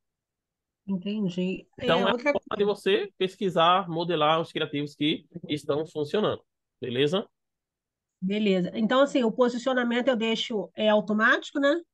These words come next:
Speaker 2: Então, aqui no próprio, no próprio Drive aqui, ó, tem uma parte aqui que é público, ó, público e posicionamento,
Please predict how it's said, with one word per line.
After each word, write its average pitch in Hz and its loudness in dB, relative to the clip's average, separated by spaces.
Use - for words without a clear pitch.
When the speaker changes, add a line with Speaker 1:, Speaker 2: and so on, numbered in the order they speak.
Speaker 2:
Então, 214 2
aqui 226 0
no 165 -2
próprio, 170 2
no 139 -6
próprio 170 2
Drive 143 4
aqui, 170 2
ó, 139 2
tem 165 2
uma 185 0
parte 151 4
aqui 151 -4
que 160 -6
é 160 0
público, 143 -4
ó, 110 -4
público 202 0
e 208 -4
posicionamento, 214 -2